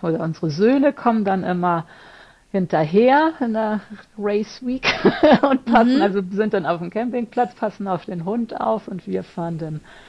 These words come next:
Speaker 1: nach Kalmar und dann, ja, <laughs> ist das immer ganz nett.
Speaker 2: Das glaube ich, klingt gut.
Speaker 1: Ja. Ja.
Speaker 2: Und als du dann wieder zu Hause warst, wie viele Wochen waren dann noch übrig,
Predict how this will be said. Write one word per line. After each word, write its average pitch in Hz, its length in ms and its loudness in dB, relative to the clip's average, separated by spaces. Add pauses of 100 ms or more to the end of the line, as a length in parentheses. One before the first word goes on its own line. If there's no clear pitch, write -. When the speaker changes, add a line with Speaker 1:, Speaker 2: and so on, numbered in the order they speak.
(320)
Speaker 1:
nach 165 240 -6
Kalmar 160 720 -2
und 160 220 -6 (840)
dann, 170 220 -12 (360)
ja, 214 220 -6 (200)
<laughs> 254 340 0
ist - 120 -8
das 214 160 0
immer 208 220 4
ganz 185 280 -2
nett. - 220 -6 (720)
Speaker 2:
Das - 200 -16
glaube 226 420 -6
ich, 185 160 -12
klingt 233 220 -8
gut. 185 380 -2 (340)
Speaker 1:
Ja. 208 80 -6
Ja. - 420 -8 (880)
Speaker 2:
Und 226 100 -6
als 226 160 0
du 254 60 -4
dann 240 140 -2
wieder 233 160 0
zu 233 200 -6
Hause 254 260 -2
warst, 269 220 -6
wie 262 80 -8
viele 233 240 -8
Wochen 226 240 -10
waren 208 160 -8
dann 202 140 -8
noch 190 140 -12
übrig, 160 540 -12